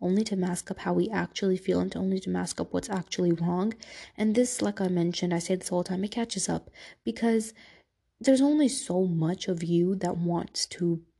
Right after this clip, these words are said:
actually be happy, and there's only so much of you that is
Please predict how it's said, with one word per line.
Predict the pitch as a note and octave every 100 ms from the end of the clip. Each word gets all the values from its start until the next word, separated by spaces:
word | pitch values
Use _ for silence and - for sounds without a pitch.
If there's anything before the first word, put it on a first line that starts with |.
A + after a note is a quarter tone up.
| _ -
actually | F3 - - A3+ A3+ A3
be | A3
happy, | G3+ G#3 G#3 A#3+ A3
and | G3 F#3+
there's | F#3+
only | F#3+ G3
so | F#3+ -
much | F3 F#3
of | F3+
you | F#3
that | F#3+ -
is | F#3 F#3